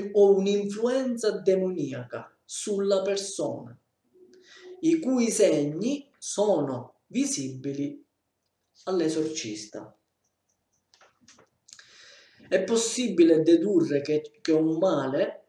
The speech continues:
è frutto anche di un maleficio quando viene accompagnato da fatti preternaturali maligni.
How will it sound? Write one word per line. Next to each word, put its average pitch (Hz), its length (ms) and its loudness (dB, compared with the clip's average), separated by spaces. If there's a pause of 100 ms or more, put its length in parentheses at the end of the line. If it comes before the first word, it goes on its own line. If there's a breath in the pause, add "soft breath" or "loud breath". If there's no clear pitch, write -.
(120)
è 151 140 -6
frutto - 520 -8
anche 165 280 0
di 151 80 0
un 160 80 2
maleficio 247 800 -4 (680 soft breath)
quando 160 500 2
viene 160 300 2
accompagnato 180 840 -4
da 185 140 -2
fatti 139 540 -8
preternaturali 247 1400 -2
maligni. 165 640 -4